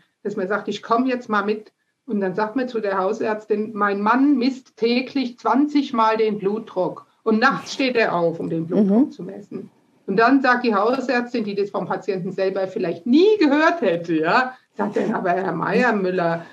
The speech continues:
Speaker 1: also da können wir jetzt mal drüber nachdenken, erzählen Sie mal.“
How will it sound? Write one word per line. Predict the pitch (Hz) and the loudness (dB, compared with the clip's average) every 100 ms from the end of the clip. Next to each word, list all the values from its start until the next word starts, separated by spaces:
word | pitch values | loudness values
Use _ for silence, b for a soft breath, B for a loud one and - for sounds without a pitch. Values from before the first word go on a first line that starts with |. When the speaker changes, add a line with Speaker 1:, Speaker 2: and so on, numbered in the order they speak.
| - | -8
Speaker 1:
also | - 202 185 185 180 - _ | -2 2 4 4 2 -4 _
da | 202 202 | 2 4
können | 226 247 | 4 4
wir | 269 247 | 6 4
jetzt | 240 254 | 2 0
mal | 240 | 2
drüber | 240 247 240 | 2 2 2
nachdenken, | 214 220 226 180 180 | 4 2 0 -2 -2
erzählen | 185 185 214 208 190 | -4 2 4 4 2
Sie | 165 | -2
mal.“ | 151 156 160 | -6 -6 -10